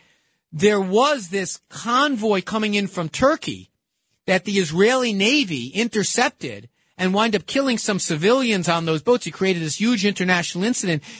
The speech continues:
And part of the reason that Israel said they had to be so vigilant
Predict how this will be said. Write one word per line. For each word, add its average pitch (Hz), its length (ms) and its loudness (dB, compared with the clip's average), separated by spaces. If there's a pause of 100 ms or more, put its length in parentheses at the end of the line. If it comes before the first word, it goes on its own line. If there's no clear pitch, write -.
And 170 160 2
part 240 280 2
of 262 80 -6
the 233 80 -4
reason 233 360 0
that 196 100 0
Israel 208 360 0
said 214 240 -2
they 175 100 0
had 180 80 0
to 175 80 -4
be 180 100 -2
so 160 200 -2
vigilant 180 580 0